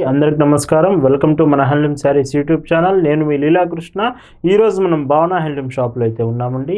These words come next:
And మీరు భావన హ్యాండ్లూమ్స్ కలెక్షన్స్ అన్నీ చూడాలనుకుంటే మన వెబ్సైట్ ఉంటుంది, డబ్ల్యూడబ్ల్యూ డాట్ భావన హ్యాండ్లూమ్స్ డాట్ ఇన్. So ఈ వెబ్సైట్లో మీకు గద్వాల్ శారీస్ నుంచి ప్రింటెడ్ శారీస్ వరకు all types of cotton శారీస్ ఉంటుంది. ఒకసారి వెబ్సైట్ క్లిక్ చేయండి. వెబ్సైట్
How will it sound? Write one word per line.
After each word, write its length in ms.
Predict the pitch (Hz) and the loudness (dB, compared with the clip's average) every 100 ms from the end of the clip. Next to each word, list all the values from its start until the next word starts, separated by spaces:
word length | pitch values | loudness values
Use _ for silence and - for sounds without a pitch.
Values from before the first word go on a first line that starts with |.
| - - | -6 -4
And 100 | 160 190 | -2 0
మీరు 140 | 202 170 | 0 0
భావన 240 | 143 156 190 185 | 0 0 -2 -8
హ్యాండ్లూమ్స్ 360 | 185 185 185 - - | -10 -10 -12 -14 -4
కలెక్షన్స్ 420 | 147 156 - 175 175 | -4 -4 -8 -8 -4
అన్నీ 140 | 170 156 | -4 -4
చూడాలనుకుంటే 680 | 135 123 120 113 117 113 180 - - - - | -6 -4 -6 -8 -8 -6 -6 -8 -18 -16 -4
మన 100 | 170 160 | 0 2
వెబ్సైట్ 380 | 156 156 202 185 | 0 0 -2 -2
ఉంటుంది, 360 | 170 165 151 170 196 151 | -4 -4 -4 -6 -6 -2
డబ్ల్యూడబ్ల్యూ 560 | 143 151 175 165 151 156 151 | 0 2 0 0 0 -2 -2
డాట్ 160 | 151 135 | -4 0
భావన 240 | 131 135 127 | -2 -2 -6
హ్యాండ్లూమ్స్ 340 | 127 131 127 - | -6 -8 -10 -6
డాట్ 180 | 131 123 | -4 -4
ఇన్. 60 | 160 170 - | -8 -10 -6
So 140 | 180 180 | -6 -4
ఈ 40 | 190 185 | -2 -2
వెబ్సైట్లో 540 | 175 170 170 170 123 117 | -2 -2 -6 -4 -6 -4
మీకు 200 | 113 113 196 - - - 135 | -4 -2 -4 -4 -20 -14 -2
గద్వాల్ 300 | 139 151 208 180 | -2 0 0 2
శారీస్ 260 | 175 160 165 | -2 -2 -6
నుంచి 220 | 151 143 180 170 | -10 -6 -10 -6
ప్రింటెడ్ 340 | 147 160 165 - | -2 -2 -4 -6
శారీస్ 300 | 139 135 127 135 | -4 -4 -6 -10
వరకు 240 | 127 131 - - 151 | -10 -10 -10 -2 0
all 140 | 170 165 | 0 0
types 220 | 151 - 143 | -4 -4 -6
of 40 | 131 - | -6 -4
cotton 280 | 123 127 120 | -4 -4 -6
శారీస్ 260 | 123 117 113 123 | -4 -4 -6 -8
ఉంటుంది. 200 | 135 165 | -6 -6
ఒకసారి 260 | 170 160 147 | -2 -2 0
వెబ్సైట్ 320 | 131 131 175 170 | -2 -2 -6 -6
క్లిక్ 160 | 143 131 | -8 -4
చేయండి. 320 | 175 160 165 185 - - - 160 | -2 -2 -4 -6 -10 -20 -4 0
వెబ్సైట్ 360 | 170 233 226 | 2 2 0